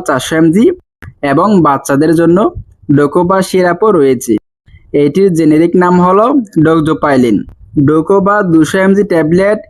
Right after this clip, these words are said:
এই ওষুধটির মূলত কাজ হলো অ্যাজমা, নিউমোনিয়া, হাঁপানি, শ্বাসকষ্ট, ঘন ঘন নিঃশ্বাস নেওয়া, শুষ্ক কাশি এবং বুকে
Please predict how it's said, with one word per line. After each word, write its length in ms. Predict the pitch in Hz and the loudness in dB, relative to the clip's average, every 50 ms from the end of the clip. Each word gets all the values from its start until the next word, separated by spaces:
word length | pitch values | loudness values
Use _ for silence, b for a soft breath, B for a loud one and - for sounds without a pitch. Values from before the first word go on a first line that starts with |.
| - | -6
এই 120 | - 156 160 156 | -2 0 0 0
ওষুধটির 480 | 156 - - 196 190 190 - 214 214 214 | 0 0 -2 -4 -4 -2 -2 0 2 2
মূলত 360 | 202 180 170 165 160 156 - 160 139 - | 2 2 2 2 0 0 0 -2 -2 -2
কাজ 180 | 143 139 131 - - - | -2 -4 -4 -4 -4 -4
হলো 240 | 170 175 185 202 233 330 - _ - - - - | -2 0 0 0 -2 -4 -6 _ -20 -16 -10 -6
অ্যাজমা, 500 | 151 143 143 139 139 139 156 170 185 175 170 185 220 294 - _ _ _ - 135 135 | -4 -2 -2 -2 0 0 0 0 2 0 0 0 -2 -4 -8 _ _ _ -2 0 2
নিউমোনিয়া, 680 | 139 143 151 160 170 170 175 170 180 180 180 180 185 208 311 311 _ _ _ _ - | 2 4 2 2 2 2 2 4 2 2 2 2 0 -2 -2 -6 _ _ _ _ -10
হাঁপানি, 600 | - - 160 165 214 - 170 170 170 170 180 214 302 320 - _ _ _ _ _ _ _ | -4 -2 -2 -2 -2 -2 0 0 2 2 2 2 0 0 -2 _ _ _ _ _ _ _
শ্বাসকষ্ট, 760 | - - - - 175 170 170 165 - - 175 170 165 165 - - 180 196 330 - _ _ _ _ b b b b b - | -20 -18 -12 -6 -6 -4 -4 -4 -4 -2 -2 -2 -2 -4 -4 -4 -2 -2 -2 -4 _ _ _ _ b b b b b -2
ঘন 220 | 147 160 170 175 185 180 | 0 0 2 2 2 2
ঘন 180 | 170 170 175 185 202 196 | 2 2 2 2 2 2
নিঃশ্বাস 360 | 175 151 139 - - 175 170 - | 0 0 -2 -2 -4 -4 -2 0
নেওয়া, 280 | 185 175 175 180 190 208 226 339 - - _ _ _ _ _ _ - - | 0 2 2 2 0 0 -2 -4 -8 -12 _ _ _ _ _ _ -20 -18
শুষ্ক 380 | - - - 180 185 180 - - 175 156 - | -10 -4 -2 -2 -2 0 -2 -2 -2 -2 -2
কাশি 420 | 165 143 143 143 - - 190 208 254 349 339 294 _ _ _ - - - 143 139 | -2 -4 -4 -4 -4 -2 0 2 2 0 0 -2 _ _ _ -14 -8 -4 -4 -2
এবং 240 | 143 180 185 180 196 233 285 277 _ - - - - - - | 0 0 0 0 2 0 0 -2 _ -10 -20 -16 -8 -2 0
বুকে 440 | 139 143 156 156 151 - 196 208 | 2 2 2 2 2 0 0 0